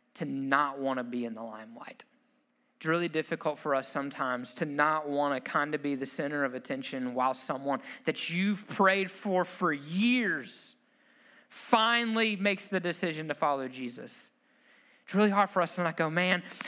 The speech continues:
I've been praying for him for so long." You know what's really difficult to do? It's really difficult as a pastor to stand on a stage and not go, "It's about me, guys. Look at me. I'm literally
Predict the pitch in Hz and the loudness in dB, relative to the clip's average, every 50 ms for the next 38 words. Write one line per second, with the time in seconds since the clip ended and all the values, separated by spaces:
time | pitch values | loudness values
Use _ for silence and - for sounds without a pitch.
0 | - - - - 196 196 196 190 180 - - 180 196 202 208 208 208 202 - - | -10 -2 4 4 4 4 4 0 -2 0 4 6 6 6 6 4 2 2 2 2
1 | 202 196 202 202 202 190 - 180 170 - - 208 202 196 196 196 190 185 190 190 | 2 4 4 2 2 0 -2 -2 -2 0 2 2 4 4 4 2 2 2 2 2
2 | 190 196 190 185 - - - - - - - - - - _ _ _ _ _ _ | 2 0 -2 -6 -10 -14 -20 -20 -20 -20 -20 -20 -20 -20 _ _ _ _ _ _
3 | _ - 175 202 208 180 - 170 185 196 202 180 196 196 - 208 196 196 202 202 | _ 2 2 4 4 2 0 0 2 2 2 2 0 0 -2 -2 0 2 0 0
4 | 190 - - - - - _ _ _ _ _ _ _ _ - - 147 160 185 202 | 0 -2 -8 -18 -20 -20 _ _ _ _ _ _ _ _ -14 -8 -4 -2 0 0
5 | 208 202 190 196 - - _ _ _ _ - - 185 190 185 170 165 160 - 175 | 0 -2 -4 -6 -10 -20 _ _ _ _ -2 0 2 2 2 2 -2 -4 -6 -6
6 | - - 156 147 147 147 135 143 - - - 160 156 143 - - 139 135 127 - | -6 -4 -4 -2 -4 -4 -6 -8 -8 -4 -2 -2 -2 -4 -6 -8 -6 -6 -6 -4
7 | - 156 151 147 143 127 123 - - - 147 151 147 139 135 123 120 127 - - | -4 -4 -4 -2 -4 -4 -6 -6 -8 -6 -6 -4 -4 -4 -6 -6 -8 -10 -14 -14
8 | - _ _ _ - - - - - - - _ _ _ _ - 143 147 151 151 | -14 _ _ _ -20 -20 -20 -20 -20 -20 -20 _ _ _ _ -12 -6 -4 -4 -4
9 | 151 - 143 135 139 - 165 160 160 160 - 143 151 151 147 139 135 131 123 127 | -2 -2 -2 -2 -4 -4 -4 -2 -2 -2 -2 -4 -4 -2 -2 -2 -2 -2 -2 -2
10 | 127 127 135 147 147 - - - 151 147 147 139 127 123 120 - - - _ _ | -4 -4 -4 -6 -6 -6 -8 -8 -6 -4 -2 -2 -4 -4 -8 -12 -20 -20 _ _
11 | _ _ _ _ _ _ _ _ _ - - - - - - - 160 151 156 160 | _ _ _ _ _ _ _ _ _ -20 -20 -20 -20 -20 -6 -2 0 0 0 0
12 | 160 165 180 185 180 196 196 185 180 180 180 | 0 4 4 4 4 4 2 2 2 2 0